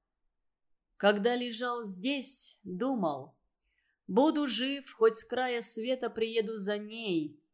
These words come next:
Через семь лет собрался, сыну передам. А вы что делаете?» Гликерия Павловна вынула из сумки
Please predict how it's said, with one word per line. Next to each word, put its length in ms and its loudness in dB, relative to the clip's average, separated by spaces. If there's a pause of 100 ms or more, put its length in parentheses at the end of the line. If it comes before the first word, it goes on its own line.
(300)
Через 380 4
семь 220 0
лет 220 -4
собрался, 800 0 (380)
сыну 420 2
передам. 640 -2 (640)
А 140 10
вы 200 4
что 220 0
делаете?» 720 -6 (800)
Гликерия 520 6
Павловна 600 -2
вынула 400 -4
из 160 -2
сумки 540 -6